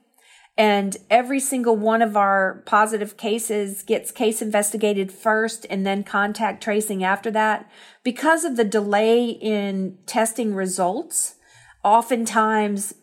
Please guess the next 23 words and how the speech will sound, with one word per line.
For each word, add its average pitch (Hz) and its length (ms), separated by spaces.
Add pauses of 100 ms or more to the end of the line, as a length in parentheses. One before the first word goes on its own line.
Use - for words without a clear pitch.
(120)
um, 185 460
the 208 120
quarantine 240 600
period 226 360
for 214 120
contacts 220 640
is 202 100
almost 214 400
over 190 460 (200)
<laughs> 294 600
by 226 140
the 208 100
time 214 280
we 202 100
get 214 240
to 185 100
them, 175 360 (500)
right? 233 300 (360)
And 233 180
so 233 220
we, 214 360
again, 220 460
we're 208 220